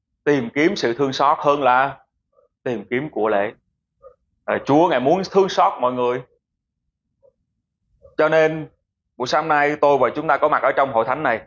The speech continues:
cũng là nhờ có lòng thương xót của Chúa, đúng không ạ? Ở đây có ai từ lúc mà mới sinh ra cho đến bây giờ mình chưa hề phạm tội không? Ở đây có ai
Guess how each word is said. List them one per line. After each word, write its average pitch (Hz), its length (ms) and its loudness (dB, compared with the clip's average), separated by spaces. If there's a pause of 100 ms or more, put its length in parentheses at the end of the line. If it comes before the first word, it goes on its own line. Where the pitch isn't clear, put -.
(600)
cũng 123 160 -2
là 143 80 4
nhờ 120 260 2
có 147 80 2
lòng 143 220 0
thương 131 140 -6
xót 147 240 -2
của 123 160 -4
Chúa, 151 240 -2
đúng 170 140 2
không 180 120 2
ạ? 127 160 0 (2250)
Ở 160 120 0
đây 160 340 2
có 175 80 4
ai 156 520 2
từ 135 120 0
lúc - 220 0
mà 143 140 2
mới 147 200 2
sinh 180 160 -4
ra 147 220 2
cho 147 140 0
đến 165 160 2
bây 151 140 0
giờ 127 160 4
mình 117 220 -4
chưa 156 260 2
hề 117 140 2
phạm 107 220 0
tội 110 200 0
không? 139 140 -2 (2750)
Ở 143 80 -2
đây 160 180 2
có 175 140 2
ai 156 540 0